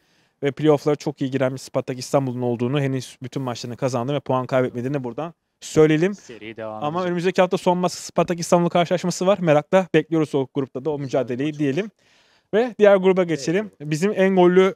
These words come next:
Speaker 1: e, grubumuz oldu bu. Bu grupta K F K ve önce Futbol Brothers karşı karşıya geldi. K F K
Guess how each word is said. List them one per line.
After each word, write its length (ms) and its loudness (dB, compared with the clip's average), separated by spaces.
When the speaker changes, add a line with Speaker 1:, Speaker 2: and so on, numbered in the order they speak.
Speaker 1:
e, 440 2
grubumuz 420 2
oldu 320 -2
bu. 180 0
Bu 140 0
grupta 520 4
K 200 -2
F 160 -6
K 280 -2
ve 220 -8
önce 480 0
Futbol 320 0
Brothers 220 0
karşı 280 2
karşıya 320 2
geldi. 380 2
K 200 -8
F 240 -6
K 140 -4